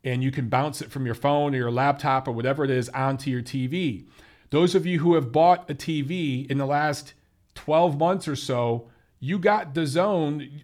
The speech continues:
Well, dazone isn't quite yet on your T V, but it's coming. It's gonna be,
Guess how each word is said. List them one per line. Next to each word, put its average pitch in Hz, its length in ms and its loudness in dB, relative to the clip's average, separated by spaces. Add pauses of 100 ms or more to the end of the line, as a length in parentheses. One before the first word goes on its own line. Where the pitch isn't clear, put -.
Well, 151 280 4
dazone 165 500 0
isn't 165 360 -2
quite 165 380 0
yet 143 320 0 (340)
on 165 280 2
your 160 80 2
T 156 240 -6
V, 156 180 -4
but 123 140 -4
it's 117 160 -8
coming. 104 480 -4
It's - 160 -8
gonna 143 180 0
be, 135 340 0